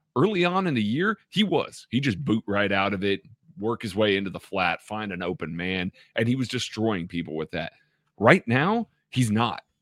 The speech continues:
Like, he, he's bailing away from it the moment that he's seeing the blitz coming, like, even before it's getting in his lap, he is bailing out of the pocket, trying to get out in the flat,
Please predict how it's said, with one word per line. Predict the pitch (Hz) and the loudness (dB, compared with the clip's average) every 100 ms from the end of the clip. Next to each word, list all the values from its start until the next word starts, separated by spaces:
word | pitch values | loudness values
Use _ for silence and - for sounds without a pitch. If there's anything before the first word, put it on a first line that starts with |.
| _ _ - | _ _ -2
Like, | 113 87 - | 0 0 2
he, | 113 180 | 4 4
he's | 101 156 156 | 4 4 4
bailing | 110 117 156 160 147 | 6 8 8 4 2
away | 123 120 | 2 2
from | 113 117 110 | 2 0 0
it | 90 | 0
the | 107 | 0
moment | 101 113 147 156 135 | 2 2 0 -2 -4
that | 120 104 | -6 -6
he's | 98 101 | -6 -8
seeing | - 131 120 113 | -4 -2 0 0
the | 101 | -2
blitz | 90 104 101 | -2 -2 -4
coming, | - 107 107 98 | -8 -6 -4 -2
like, | 95 - | -2 -2
even | 151 175 | 0 2
before | 113 - 139 113 | 0 0 -2 -2
it's | - | -4
getting | 135 127 131 113 | 0 0 2 -2
in | 95 | -4
his | 85 80 | -6 -10
lap, | 82 87 90 78 104 | -6 0 0 0 -2
he | 113 | 0
is | 104 | 0
bailing | 92 107 117 117 107 | -2 0 0 0 -2
out | 101 | -2
of | 104 | -4
the | |
pocket, | - 90 - - - _ _ _ | -4 -4 -6 -14 -20 _ _ _
trying | 139 156 147 | 2 4 2
to | 107 | 0
get | 117 | 2
out | 107 101 | 2 0
in | 92 | -6
the | 90 | -8
flat, | 90 90 90 | -4 -2 -4